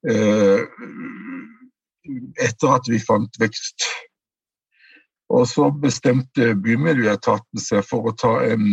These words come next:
eh, <clears throat> en gjennomgang av, de to, de fikk, de fikk, de to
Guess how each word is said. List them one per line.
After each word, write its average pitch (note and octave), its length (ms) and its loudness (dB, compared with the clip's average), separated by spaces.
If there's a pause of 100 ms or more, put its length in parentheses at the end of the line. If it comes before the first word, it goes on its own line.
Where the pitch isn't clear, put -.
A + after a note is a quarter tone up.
eh, G2 240 4 (400)
<clears throat> - 1040 -2
en G2 140 4
gjennomgang A2 720 2
av, G2+ 460 2 (760)
de G#2+ 160 -12
to, B2+ 160 -2 (160)
de A#2 160 -4
fikk, - 320 -12 (160)
de B2 160 0
fikk, A2+ 300 -8
de A#2+ 100 0
to C3+ 160 -2